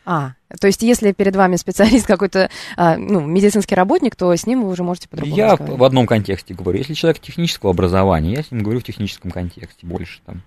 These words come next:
Speaker 2: рычаги силы. Если человек гуманитарий, ему скажу, надо делать вот так, и будет тебе хорошо.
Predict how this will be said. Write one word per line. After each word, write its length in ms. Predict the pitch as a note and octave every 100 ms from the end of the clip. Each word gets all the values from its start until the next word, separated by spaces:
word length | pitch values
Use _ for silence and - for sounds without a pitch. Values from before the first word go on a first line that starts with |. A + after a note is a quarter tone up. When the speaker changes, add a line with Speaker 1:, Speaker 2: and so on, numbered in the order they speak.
| _ _ _ _ _ -
Speaker 2:
рычаги 360 | G2 G2+ F#2+
силы. 460 | F#2 - F#2+ G2 G2 _ _ _ _ _ _
Если 140 | B2+ D#3
человек 200 | F3+ C#3+
гуманитарий, 360 | D3 D#3+ F3 C#3
ему 80 |
скажу, 220 | A2+ A#2 C3+
надо 160 | D3
делать 260 | A#2+ C#3 C3
вот 120 | C3+
так, 180 | D#3+ -
и 20 |
будет 200 | G#2 A2+
тебе 100 | F#2+
хорошо. 500 | - E2 E2+ -